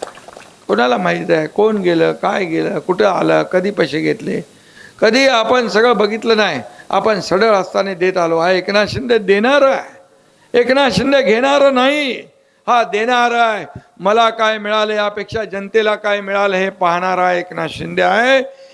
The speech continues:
एकनाथ शिंदेनी गरिबी पाहिली आहे, दुःख पाहिलेलं आहे आणि म्हणून त्याची जाणीव मला आहे. आणि म्हणूनच एवढ्या योजना आपण केल्या, लाडकी बहीण योजना पण जन्म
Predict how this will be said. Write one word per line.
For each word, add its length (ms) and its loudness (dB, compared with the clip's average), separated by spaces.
एकनाथ 300 0
शिंदेनी 420 -2
गरिबी 340 0
पाहिली 440 -2
आहे, 260 -2
दुःख 280 0
पाहिलेलं 640 2
आहे 340 0
आणि 220 0
म्हणून 280 2
त्याची 300 2
जाणीव 400 2
मला 240 2
आहे. 360 0
आणि 240 0
म्हणूनच 480 0
एवढ्या 340 2
योजना 440 2
आपण 320 -2
केल्या, 320 0
लाडकी 440 -2
बहीण 240 -2
योजना 400 0
पण 240 -8
जन्म 540 0